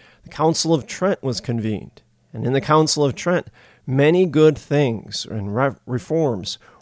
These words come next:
were made by our church to improve our church and renew it. And it was done through the power and the guidance of the Holy Spirit. And again, it never lost the spirit of its founder,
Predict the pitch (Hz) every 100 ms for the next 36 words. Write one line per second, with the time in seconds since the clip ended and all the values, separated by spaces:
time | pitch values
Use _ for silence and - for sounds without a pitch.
0 | - 131 123 139 147 127 123 120 127 -
1 | 170 - - - - _ _ - 139 135
2 | 214 233 151 127 - 101 85 - 95 95
3 | 110 135 165 98 - - _ _ _ _
4 | _ _ _ _ _ - 135 139 170 -
5 | 147 127 92 127 139 151 117 - 139 127
6 | - 127 135 143 156 123 120 117 117 127
7 | - - 113 98 104 113 113 107 - 135
8 | 135 104 - - _ _ _ _ - 107
9 | 107 104 196 170 110 - - _ 139 127
10 | 147 175 208 175 151 165 - 147 - 151
11 | 147 147 139 147 - 160 165 147 113 -